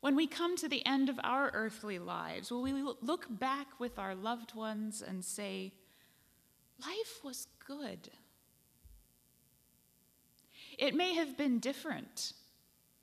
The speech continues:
or difficult or shorter than we expected.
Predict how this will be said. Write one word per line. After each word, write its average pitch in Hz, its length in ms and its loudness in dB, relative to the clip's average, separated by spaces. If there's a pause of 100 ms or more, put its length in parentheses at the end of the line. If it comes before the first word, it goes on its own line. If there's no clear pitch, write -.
(440)
or 202 180 2
difficult - 1160 -4 (1800)
or 254 420 0 (180)
shorter 254 640 0
than 190 220 -2
we 214 140 -2
expected. 202 920 -8